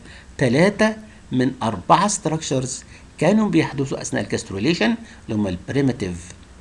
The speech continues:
نوت، نوتوكورد، وال-، وال-، البريمتيف ستريك،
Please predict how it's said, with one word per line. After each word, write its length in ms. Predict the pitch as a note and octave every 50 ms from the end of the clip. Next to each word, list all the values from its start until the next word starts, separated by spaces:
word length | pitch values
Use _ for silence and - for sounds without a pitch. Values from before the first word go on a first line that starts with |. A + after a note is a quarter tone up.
| - - -
نوت، 200 | - D3+ G3+ G#3 - - - - - - - - - - -
نوتوكورد، 540 | G2 F2 - G2 - - C3 C#3 C3+ A#2+ - - -
وال-، 280 | B2+ B2 A#2 G#2+ - -
وال-، 320 | - G#2 G#2 G#2+ F#2 F2+ - - - - - - - - -
البريمتيف 600 | - - - - - - - - - - - - - -
ستريك، 260 | - - - F#3+ G#3